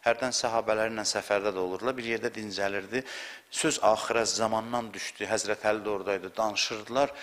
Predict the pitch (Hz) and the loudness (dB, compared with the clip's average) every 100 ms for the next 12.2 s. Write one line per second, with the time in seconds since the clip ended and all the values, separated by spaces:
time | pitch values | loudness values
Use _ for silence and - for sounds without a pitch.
0 | - - 127 135 127 120 - 127 120 123 | -14 -8 0 2 2 -2 0 4 6 6
1 | 131 - - 117 104 - 110 107 92 104 | 2 2 2 2 4 4 8 6 6 2
2 | 90 87 82 80 80 80 - - 131 123 | 0 0 -2 -4 -8 -8 -10 -8 -4 2
3 | 131 120 113 117 117 101 87 80 - - | 4 4 4 4 4 2 0 -2 -12 -20
4 | - - - - - _ _ _ _ _ | -20 -20 -20 -20 -20 _ _ _ _ _
5 | - 123 123 120 127 131 117 120 117 104 | 0 4 6 4 4 4 4 6 4 4
6 | 107 104 98 - 98 85 87 - - 107 | 0 0 -2 0 -2 0 -2 -2 0 2
7 | - 120 117 - 113 101 - 107 95 110 | 4 2 2 4 4 4 2 2 2 2
8 | 113 110 98 104 95 98 98 92 98 98 | 2 0 0 2 2 4 2 2 0 -2
9 | 90 92 90 - 92 92 - - - 113 | 0 0 0 0 0 0 -4 -6 -10 -8
10 | 104 92 95 92 104 95 113 117 90 92 | -4 2 2 4 2 2 2 2 2 -2
11 | - 90 92 90 85 87 82 87 78 73 | -4 -2 0 0 0 0 2 2 2 -4
12 | - | -8